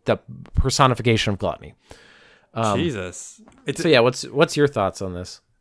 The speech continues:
Speaker 2: It sounds like there was something medically wrong with him that, that seventeen hundreds doctors couldn't figure out. And I would argue that seventeen hundreds doctors are some of,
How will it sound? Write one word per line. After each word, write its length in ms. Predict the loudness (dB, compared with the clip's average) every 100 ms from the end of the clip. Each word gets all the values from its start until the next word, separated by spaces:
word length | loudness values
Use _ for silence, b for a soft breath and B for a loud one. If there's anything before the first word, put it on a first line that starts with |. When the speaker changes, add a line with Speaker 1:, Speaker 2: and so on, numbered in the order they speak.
| -8
Speaker 2:
It 120 | 0
sounds 320 | 4 4 4
like 160 | 2 2
there 120 | 2
was 140 | 2 2
something 360 | 0 0 0
medically 340 | 2 0 -2 -2
wrong 240 | 0 0
with 160 | -2 -4
him 120 | -6
that, 300 | -12 _ -6
that 340 | -4 -4 -10
seventeen 640 | -6 2 2 2 0 0 0
hundreds 380 | 0 0 -2
doctors 560 | 0 0 0 -4 -6 -10 -20 _
couldn't 240 | -2 -2
figure 320 | -2 -4 0 2
out. 260 | 2 0 B B
And 100 | 6
I 80 | 8
would 140 | 8 8
argue 580 | 6 6 4 4 4
that 240 | 4 0 2
seventeen 540 | 2 2 2 -2 -2
hundreds 340 | -2 -2 -2 0
doctors 420 | 0 0 -2 -2
are 140 | -2
some 260 | 2 2 4
of, 240 | 2 0